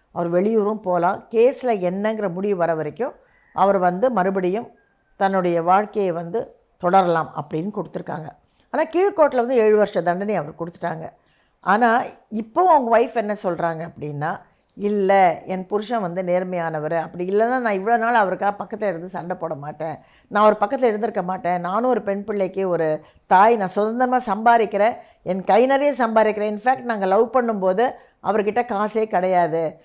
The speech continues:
கல்யாணம் பண்ணி கூட நிறைய நாள் என்னுடைய சம்பளத்துல தான் எங்க குடும்பம் ஓடுச்சு, அப்படி இருக்கும் பொழுது நான் வந்து அவர் ஒரு தவறு பண்ணியிருந்தாருன்னா அவரை விட்டுட்டு போயிருப்பேன், டிவோர்ஸ் பண்ணியிருப்பேன், நான் ஏன் அவர் பக்கத்துல நிக்கிறேன்னா, என் கணவர் அந்த தவறை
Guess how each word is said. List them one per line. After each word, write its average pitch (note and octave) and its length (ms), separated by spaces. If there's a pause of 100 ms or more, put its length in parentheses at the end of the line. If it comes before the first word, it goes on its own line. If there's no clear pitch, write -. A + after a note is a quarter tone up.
(180)
கல்யாணம் C4 440
பண்ணி G#3 260
கூட G3+ 220
நிறைய A3+ 400
நாள் C4 200
என்னுடைய G#3 480
சம்பளத்துல A3 320
தான் A3 140
எங்க F#3 140
குடும்பம் F3+ 520
ஓடுச்சு, D#3+ 340 (280)
அப்படி C#4+ 420
இருக்கும் C4+ 380
பொழுது A3 500
நான் G3+ 220
வந்து A3+ 600 (180)
அவர் G#3 220
ஒரு G3 160
தவறு A3+ 280
பண்ணியிருந்தாருன்னா A3 640
அவரை G3 120
விட்டுட்டு G#3+ 300
போயிருப்பேன், F3 580
டிவோர்ஸ் A#3+ 400
பண்ணியிருப்பேன், F3+ 560 (280)
நான் G3+ 200
ஏன் C#4 120
அவர் C#4+ 160
பக்கத்துல A#3 400
நிக்கிறேன்னா, G3+ 460
என் F3 100
கணவர் F#3 320
அந்த E3+ 160
தவறை F3 360